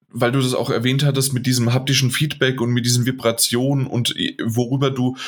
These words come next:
äh, wenn, wenn du auf bestimmten Materialien läufst, gerade wenn du als Ball unterwegs bist und, ähm, dann, äh, über dieses, das, das war so ein, so ein Steinboden.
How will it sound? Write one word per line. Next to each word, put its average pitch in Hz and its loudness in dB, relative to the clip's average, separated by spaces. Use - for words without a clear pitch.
äh, 113 0
wenn, 120 -2
wenn 120 -2
du 131 2
auf - -2
bestimmten 131 -2
Materialien 123 0
läufst, 104 2
gerade 131 0
wenn 123 0
du 123 0
als - 2
Ball 135 0
unterwegs 113 0
bist - 0
und, 123 0
ähm, 113 0
dann, 117 0
äh, 120 -2
über 131 0
dieses, 127 0
das, 117 -4
das 120 0
war 117 0
so 131 2
ein, 127 0
so 123 0
ein 113 0
Steinboden. 107 0